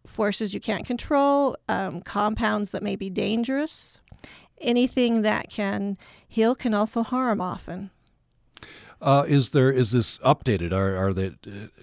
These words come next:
Speaker 2: has this continued through to today?
Speaker 1: Oh my gosh, yes.
Speaker 2: I got
Speaker 1: TikTok
Speaker 2: it.
Speaker 1: loves this. Instagram loves
Speaker 2: Okay,
Speaker 1: this.
Speaker 2: yeah.
Speaker 1: There are all sorts of,
Speaker 2: Mm-hmm.
Speaker 1: you can get online and see all sorts of people doing contemporary things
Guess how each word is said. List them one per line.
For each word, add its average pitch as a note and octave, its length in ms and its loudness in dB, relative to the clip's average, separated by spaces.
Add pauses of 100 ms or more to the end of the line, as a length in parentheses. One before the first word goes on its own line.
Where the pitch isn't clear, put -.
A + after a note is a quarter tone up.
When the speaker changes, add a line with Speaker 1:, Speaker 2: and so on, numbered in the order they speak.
(160)
Speaker 2:
has A#2 220 -4
this G2+ 120 -4
continued G#2 460 -2
through G#2 200 -2
to - 140 -10
today? F2+ 400 -2
Speaker 1:
Oh A#3+ 100 0
my A3+ 140 -2
gosh, - 640 -8
yes. - 480 -4
Speaker 2:
I - 40 -4
got B3+ 80 0
Speaker 1:
TikTok B3 340 2
Speaker 2:
it. - 20 0
Speaker 1:
loves A3+ 280 2
this. - 420 -8
Instagram A#3 580 4
loves A3 260 2
Speaker 2:
Okay, G#3 120 2
Speaker 1:
this. F3+ 180 2
Speaker 2:
yeah. F#2+ 160 4
Speaker 1:
There A2 160 4
are - 60 0
all A#3 100 2
sorts A#3 320 -2
of, G#3 140 -2 (160)
Speaker 2:
Mm-hmm. F#3 240 -2
Speaker 1:
you A3+ 160 0
can A3 140 0
get A3 140 4
online G#3+ 380 0
and G#3+ 140 0
see G#3 200 0
all G3+ 140 0
sorts - 320 -4
of G3 220 -6 (420)
people A3 320 0
doing G3 600 0 (440)
contemporary G#3 640 -2
things G3+ 680 -6